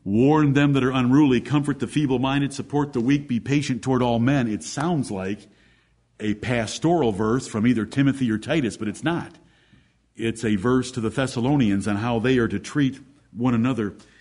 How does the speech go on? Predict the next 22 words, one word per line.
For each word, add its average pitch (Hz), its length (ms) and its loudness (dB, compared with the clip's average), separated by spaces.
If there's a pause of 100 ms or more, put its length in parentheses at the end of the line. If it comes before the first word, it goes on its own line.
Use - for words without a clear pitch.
(140)
in 120 240 2
that 110 220 0
church 131 340 -4
relationship. 110 800 -2 (1900)
These 139 220 -2
are 147 80 0
opportunities. 135 760 -6 (480)
These 120 160 -4
are 127 60 0
not 127 220 -4
burdens. 131 540 -2 (1300)
If 117 140 -8
you 123 100 0
look 160 160 0
at 143 80 -4
them 147 140 0
as 104 120 -2
burdens, 143 400 0
you're 117 160 -4
already 135 380 2
half 123 300 -2
defeated. 110 520 -2